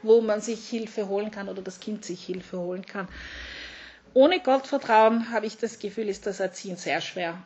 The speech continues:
Und ich glaube, da ist dann die Versuchung, sehr zu fordern, noch viel größer. Als mit Gottvertrauen kann man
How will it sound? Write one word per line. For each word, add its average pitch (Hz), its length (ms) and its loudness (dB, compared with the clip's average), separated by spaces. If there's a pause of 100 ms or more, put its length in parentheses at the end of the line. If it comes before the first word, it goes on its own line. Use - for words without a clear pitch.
Und - 140 -8
ich 202 100 -6
glaube, 208 260 2
da 208 220 2
ist 240 260 -4
dann 226 120 2
die 214 80 -2
Versuchung, 233 720 -4
sehr 214 320 2
zu - 120 -10
fordern, 214 500 0
noch 233 160 -2
viel 220 220 -6
größer. 196 560 -4 (680)
Als 190 180 -6
mit 220 160 -2
Gottvertrauen 202 600 -6
kann 196 180 -10
man 190 180 -6